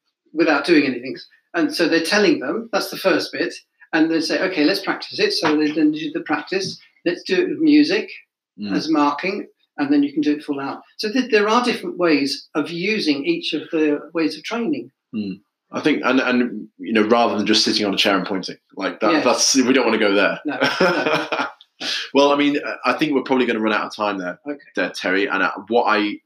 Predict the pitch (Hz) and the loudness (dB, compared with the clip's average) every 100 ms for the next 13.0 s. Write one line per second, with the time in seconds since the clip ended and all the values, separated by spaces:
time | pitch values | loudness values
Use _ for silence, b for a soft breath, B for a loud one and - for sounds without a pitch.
0 | _ - 104 101 95 113 107 87 85 90 | _ -8 -6 -6 -2 0 0 -2 -6 -8
1 | 92 107 98 95 - 90 - 95 90 - | -6 -4 -4 -4 -6 -8 -8 -8 -8 -8
2 | 95 87 - 90 90 90 90 90 85 85 | -6 -8 -10 -8 -8 -8 -8 -8 -10 -12
3 | - - 98 95 95 95 92 113 107 107 | -12 -8 -4 0 0 0 -4 2 4 4
4 | 107 107 - 101 95 101 95 98 - - | 2 2 2 0 0 0 2 0 0 -6
5 | B B B B B _ 98 110 98 95 | B B B B B _ 0 4 4 2
6 | - 101 82 101 - 92 92 90 - 90 | 0 0 0 0 0 2 2 2 0 -2
7 | 90 87 80 - 98 87 90 - 82 - | 0 -4 -10 -2 0 0 -2 -6 -6 -8
8 | 85 85 85 85 - - - - _ - | -8 -10 -12 -14 -20 -20 -20 -20 _ -4
9 | 104 92 - - - 92 87 - 92 90 | -2 -2 -6 -12 -6 -4 -4 -4 -6 -8
10 | 82 87 85 85 _ 92 90 82 - 87 | -12 -16 -20 -20 _ -10 -8 -10 -10 -12
11 | - 101 92 90 B B _ _ - 104 | -6 -4 -2 -4 B B _ _ -8 -2
12 | 98 92 87 90 87 90 87 - - - | 0 0 -2 -6 -6 -6 -6 -6 -8 -8